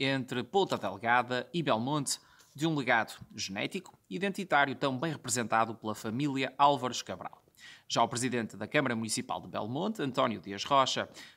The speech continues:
disse que esta vila do distrito de Castelo Branco só tem a ganhar com a geminação como Ponta Delgada e quer aprofundar os laços de amizade e cooperação em termos culturais e patrimoniais com esta cidade. "Ponta Delgada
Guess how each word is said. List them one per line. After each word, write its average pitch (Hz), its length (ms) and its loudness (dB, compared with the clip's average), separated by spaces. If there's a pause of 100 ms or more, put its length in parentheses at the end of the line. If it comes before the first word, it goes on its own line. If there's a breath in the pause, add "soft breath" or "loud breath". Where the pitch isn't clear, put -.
(140 loud breath)
disse 208 280 -2
que 127 300 -4
esta - 260 -8
vila 170 380 0
do 127 160 0
distrito 131 420 -2
de - 80 -16
Castelo 90 340 -12
Branco 135 440 0 (380 loud breath)
só - 260 0
tem 156 400 2
a 214 100 6
ganhar 127 500 0
com 131 120 -2
a 123 40 2
geminação 123 640 0
como 110 260 -4
Ponta 131 340 0
Delgada 113 640 0 (320 loud breath)
e 190 60 -16
quer 165 180 2
aprofundar 135 560 0
os 120 140 -8
laços 135 420 2
de 165 80 2
amizade 131 520 0
e 120 40 -4
cooperação 139 580 2
em 127 80 -2
termos 123 340 -4
culturais 120 760 2
e 107 80 -8
patrimoniais 113 1000 -2
com 113 260 -4 (100)
esta 131 240 0
cidade. - 460 -8 (380 loud breath)
"Ponta 170 280 6
Delgada 127 600 2